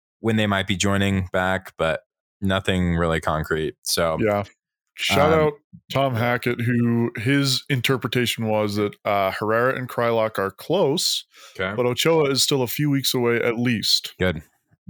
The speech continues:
Speaker 1: I guess. Well, good for the first two, not good for Ochoa. I, um, I, I, Zach McMath put in an incredible shift against, uh, Seattle. Uh,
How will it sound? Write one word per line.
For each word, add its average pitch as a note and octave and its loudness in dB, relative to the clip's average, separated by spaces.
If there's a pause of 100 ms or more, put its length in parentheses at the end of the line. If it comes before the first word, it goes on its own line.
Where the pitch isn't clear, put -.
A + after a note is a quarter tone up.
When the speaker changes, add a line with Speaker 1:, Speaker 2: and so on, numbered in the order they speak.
(280)
Speaker 1:
I F2 2
guess. E2+ 0
Well, G#2 0
good A2 0
for A2+ 0
the F2+ -2
first F2+ 0
two, F2 0
not E2+ 0
good D#2+ -2
for D#2+ 0
Ochoa. D#2 0
I, F#2+ 0 (680)
um, F#2 0 (840)
I, - -2
I, F#2 0 (240)
Zach A#2+ 0
McMath G#2 -2
put G#2 0
in G#2 2
an F#2 2
incredible F#2 0
shift - 0
against, F2+ 2
uh, D#2 0
Seattle. G2+ 0 (520)
Uh, E2+ 0